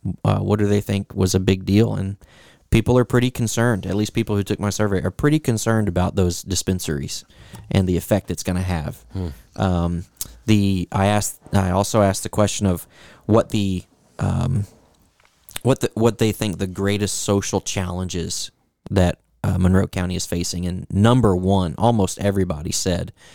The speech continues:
Speaker 1: uh, drug abuse. And I think that might have some kind of connection to, uh, the marijuana dispensaries opening, uh, but also other issues with, with drug abuse. And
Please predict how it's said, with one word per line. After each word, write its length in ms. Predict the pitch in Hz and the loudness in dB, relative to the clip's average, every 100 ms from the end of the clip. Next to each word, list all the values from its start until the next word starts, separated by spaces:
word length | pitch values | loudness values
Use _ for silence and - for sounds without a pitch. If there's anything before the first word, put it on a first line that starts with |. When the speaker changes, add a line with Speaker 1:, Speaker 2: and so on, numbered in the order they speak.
| - - _ | -20 -20 _
Speaker 1:
uh, 160 | 95 85 | -2 -2
drug 240 | 85 95 | 2 2
abuse. 500 | 90 80 65 - - - _ - _ _ | 2 -4 -6 -6 -6 -12 _ -20 _ _
And 400 | - 90 87 92 - | 0 2 2 0 -4
I 140 | - 104 | -4 0
think 180 | 120 107 | 2 2
that 140 | 98 | 2
might 120 | 95 | 2
have 200 | 95 90 | 0 -2
some 200 | - 104 | 0 -2
kind 180 | 95 92 | 0 -2
of 80 | 85 | -2
connection 500 | 95 92 - 95 90 | -2 -2 -2 -6 -4
to, 340 | - 90 85 - _ _ _ _ | -2 -2 -2 -8 _ _ _ _
uh, 180 | 87 87 | -4 -2
the 240 | 85 87 82 | 2 4 4
marijuana 440 | 92 87 87 85 85 | 4 4 2 0 -4
dispensaries 800 | 87 95 87 - 95 90 - - - | -6 -6 -6 -6 -6 -6 -8 -14 0
opening, 480 | 95 85 87 85 90 - _ | 0 2 0 -2 -6 -12 _
uh, 160 | 101 90 | -6 -4
but 140 | 90 | -4
also 240 | 98 - 90 | -6 -4 -6
other 220 | 87 92 | -4 -4
issues 360 | - - 90 - | -6 -8 -8 -8
with, 240 | - - 92 | -10 -8 -8
with 120 | - | -4
drug 200 | 85 87 | -4 -6
abuse. 340 | - 85 - | -8 -8 -6
And 200 | - 98 | -6 -8